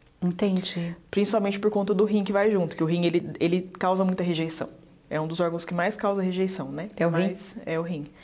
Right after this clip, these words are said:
Speaker 2: É, o fígado já causa menos, né? A compatibilidade ela é mais peso, altura e, e o tipo sanguíneo, né? Então, mas o, o pâncreas e o rim a gente tem um pouco mais de cuidado.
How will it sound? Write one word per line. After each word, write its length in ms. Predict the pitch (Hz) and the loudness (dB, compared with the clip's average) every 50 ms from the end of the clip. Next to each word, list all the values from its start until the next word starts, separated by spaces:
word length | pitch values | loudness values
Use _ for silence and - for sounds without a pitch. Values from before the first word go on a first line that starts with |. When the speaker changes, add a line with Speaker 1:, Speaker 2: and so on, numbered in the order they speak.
| - - - - - - - - - - - - - - - | -20 -18 -18 -16 -16 -14 -14 -16 -16 -16 -18 -20 -20 -10 -6
Speaker 2:
É, 320 | - 165 156 147 147 143 147 | -4 -4 -2 -2 -2 -2 -2
o 40 | |
fígado 340 | 147 - - 196 190 190 175 | -4 -4 -2 0 2 2 4
já 120 | 180 180 175 | 4 2 2
causa 320 | 175 170 160 160 175 202 | 2 0 0 2 2 2
menos, 500 | 214 196 185 196 208 202 196 180 165 160 | 2 2 2 2 2 2 2 0 0 0
né? 120 | 165 170 | 2 2
A 40 | 165 | 2
compatibilidade 720 | 165 - 160 160 165 156 165 165 165 160 156 147 151 156 165 | 2 0 0 0 -2 -2 -2 -2 -2 0 0 0 2 2 2
ela 80 | 160 | 2
é 60 | 165 | 2
mais 340 | 160 165 160 170 180 180 - | 2 0 0 0 0 0 0
peso, 260 | - - 175 180 175 | 2 2 4 4 4
altura 340 | 180 175 170 175 175 165 160 | 4 2 2 2 0 2 2
e, 180 | 165 165 160 - | 2 2 0 -2
e 160 | - 165 160 | -4 -2 -2
o 60 | 156 156 | -2 0
tipo 200 | - 170 156 - | -2 -2 -2 0
sanguíneo, 600 | - 185 175 175 165 175 208 226 226 202 170 160 | 0 2 2 4 4 4 4 4 4 2 0 0
né? 200 | 165 180 202 214 - - - | -2 -2 -2 -4 -6 -10 -10
Então, 420 | 175 175 - - 165 170 175 175 180 | -10 -2 0 2 4 4 4 4 4
mas 240 | 180 175 170 170 | 2 2 4 4
o, 100 | 190 190 | 4 4
o 140 | 196 - - | 6 4 2
pâncreas 420 | 185 - 190 180 185 190 202 190 190 | 2 4 2 2 4 4 4 4 4
e 40 | |
o 20 | 185 | 4
rim 140 | 180 180 180 | 4 4 4
a 40 | |
gente 220 | 175 185 190 185 - | 4 2 2 2 0
tem 100 | - 180 | 0 0
um 60 | 180 | 0
pouco 180 | 180 175 175 190 | 0 -2 0 2
mais 200 | 185 175 170 170 | 2 2 2 2
de 40 | |
cuidado. 420 | - 202 196 190 165 143 139 147 | 0 0 0 0 -2 -2 -4 -6